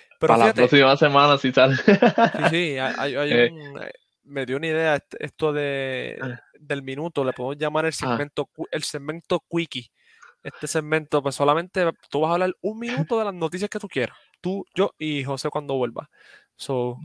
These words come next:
Speaker 1: Carlos
Speaker 2: Exacto.
Speaker 1: Correa, Carlos Correa se tiró para atrás, bla, bla, bla. Di otra cosa, di otra cosa, un minuto, y
Speaker 2: Sí.
Speaker 1: no me acuerdo el reloj. Así que nada.
Speaker 2: Está
Speaker 1: Es una
Speaker 2: bueno, me gusta
Speaker 1: dinámica
Speaker 2: esa, esa
Speaker 1: Está muy
Speaker 2: dinámica.
Speaker 1: buena. Para el último del podcast, pa-, pa darle los últimos toques y dejarlo en remojito y después hablamos de ello.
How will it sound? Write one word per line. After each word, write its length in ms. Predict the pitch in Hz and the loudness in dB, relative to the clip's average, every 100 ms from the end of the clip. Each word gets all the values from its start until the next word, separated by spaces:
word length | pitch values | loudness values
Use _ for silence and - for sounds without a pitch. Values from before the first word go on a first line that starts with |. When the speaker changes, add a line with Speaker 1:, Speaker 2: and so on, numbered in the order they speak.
| 156 | 2
Speaker 1:
Carlos 180 | 185 | 4
Speaker 2:
Exacto. 40 | 208 | 4
Speaker 1:
Correa, 500 | 180 143 131 113 113 | 2 2 2 0 -6
Carlos 200 | - 139 | -6 -4
Correa 420 | - 135 170 175 165 | 0 2 4 4 0
se 100 | 147 | -2
tiró 180 | 143 | -2
para 80 | 147 | 0
atrás, 240 | 143 123 113 | 0 0 0
bla, 100 | 151 | 0
bla, 100 | 151 | 2
bla. 280 | 127 110 _ | 0 -2 _
Di 200 | 143 160 | -2 0
otra 200 | 165 165 | 2 0
cosa, 280 | 139 127 | -4 -4
di 60 | 131 | -6
otra 160 | 147 175 | -4 -2
cosa, 260 | 202 196 | -2 0
un 100 | 180 | -2
minuto, 300 | 196 180 143 131 | -2 -6 -4 -2
y 40 | |
Speaker 2:
Sí. 40 | |
Speaker 1:
no 60 | 120 | -2
me 40 | 147 | -2
acuerdo 180 | 170 165 | -2 0
el 60 | 165 | 0
reloj. 220 | 139 135 - - - _ _ | 2 -2 -6 -20 -20 _ _
Así 180 | - 139 | -12 -10
que 100 | 147 | -4
nada. 260 | 143 143 110 _ _ _ | -2 -2 -4 _ _ _
Speaker 2:
Está 160 | _ 110 | _ 4
Speaker 1:
Es 40 | 117 | 6
una 120 | 117 | 6
Speaker 2:
bueno, 60 | 113 | 4
me 80 | 113 | 2
gusta 240 | 120 131 | 4 6
Speaker 1:
dinámica 420 | 123 113 117 110 | 6 6 6 2
Speaker 2:
esa, 140 | - - - | -2 -10 -8
esa 0 | |
Speaker 1:
Está 140 | - 113 | 0 0
muy 80 | 117 | 2
Speaker 2:
dinámica. 340 | - 160 165 | 2 2 2
Speaker 1:
buena. 240 | 147 127 123 | 0 0 0
Para 140 | 127 | -2
el 60 | 135 | -4
último 260 | 147 160 | -6 -4
del 80 | 160 | -4
podcast, 380 | - 160 - 160 | -2 -4 -4 -4
pa-, 280 | 135 127 - - | -2 -2 -6 -10
pa 140 | - 123 | -6 -4
darle 180 | 139 | -4
los 100 | 147 - | -6 -6
últimos 320 | 151 147 143 | -10 -12 -6
toques 380 | 165 165 156 147 _ | -2 -2 -2 -6 _
y 80 | 156 | -10
dejarlo 260 | 131 135 151 | -8 -6 -6
en 60 | |
remojito 520 | 160 160 156 196 208 165 | -4 -4 -4 -6 -6 -6
y 20 | |
después 240 | 139 - | -6 -6
hablamos 240 | 151 156 143 | -6 -6 -8
de 80 | |
ello. 140 | - | -12